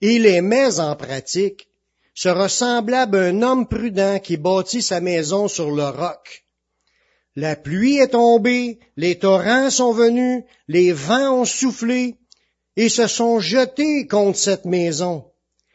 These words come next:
Mais elle n'est point tombée parce qu'elle était fondée sur le roc.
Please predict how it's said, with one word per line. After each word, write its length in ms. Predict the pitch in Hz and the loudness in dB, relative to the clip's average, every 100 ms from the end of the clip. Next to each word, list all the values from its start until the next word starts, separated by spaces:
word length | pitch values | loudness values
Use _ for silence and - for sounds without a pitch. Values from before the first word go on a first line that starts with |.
| _ - | _ 0
Mais 160 | 208 285 | 2 4
elle 240 | 262 277 | 4 6
n'est 200 | 269 233 | 6 4
point 400 | - 285 320 311 | 2 2 2 2
tombée 880 | 233 220 202 208 320 302 233 - _ _ _ - | 2 4 4 4 2 0 -2 -10 _ _ _ -6
parce 280 | 233 - | -4 -2
qu'elle 160 | 247 233 | 2 4
était 260 | 220 233 - | 4 4 0
fondée 880 | - 262 254 220 269 277 220 - _ _ | 2 4 6 4 0 -2 -4 -8 _ _
sur 300 | - 202 196 | -6 0 2
le 120 | 175 | 0
roc. 540 | 165 185 208 - - | 0 -2 -4 -8 -16